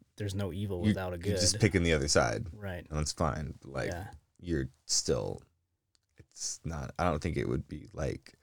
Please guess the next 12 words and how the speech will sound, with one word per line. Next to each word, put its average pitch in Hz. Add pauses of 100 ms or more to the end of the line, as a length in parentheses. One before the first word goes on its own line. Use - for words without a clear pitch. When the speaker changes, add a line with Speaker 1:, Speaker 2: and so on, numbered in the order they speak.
(580)
Speaker 2:
all 78
that 73
separate. - (420)
It 90
would 92
just 85
be 85
an, 76
an 80
extension 78
of -
it. -